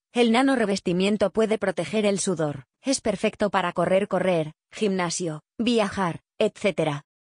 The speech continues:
Auriculares inalámbricos verdaderos. Utilizando el último Bluetooth cinco punto cero,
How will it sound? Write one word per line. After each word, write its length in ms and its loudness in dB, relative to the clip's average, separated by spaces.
Auriculares 720 0
inalámbricos 720 0
verdaderos. 720 -2
Utilizando 680 2
el 160 2
último 360 0
Bluetooth 340 -2
cinco 400 0
punto 340 0
cero, 420 -2